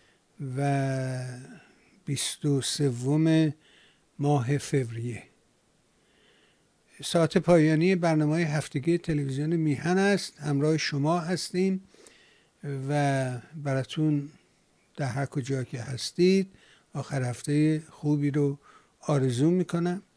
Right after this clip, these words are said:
گرچه که در ایران ما بالاخره آخر هفته و اول هفته نداریم، هر روز غم است و غم نان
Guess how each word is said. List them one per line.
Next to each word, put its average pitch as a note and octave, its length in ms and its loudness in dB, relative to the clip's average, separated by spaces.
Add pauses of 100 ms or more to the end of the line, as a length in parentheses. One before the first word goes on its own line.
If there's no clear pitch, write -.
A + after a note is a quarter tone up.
(880)
گرچه C#3+ 340 -2
که C#3 320 2 (680)
در C3+ 160 -2
ایران C3 460 -2
ما C3 340 -4 (500)
بالاخره B2 520 -8 (100)
آخر - 280 -4
هفته - 400 -6
و B2+ 200 -4 (460)
اول D3+ 360 2
هفته C#3+ 440 0
نداریم، C#3 680 -2
هر C#3+ 140 -2
روز C#3+ 380 -2 (540)
غم D#3 220 4
است D#3 360 -2
و D#3+ 420 0 (400)
غم D3 220 2
نان D3 400 2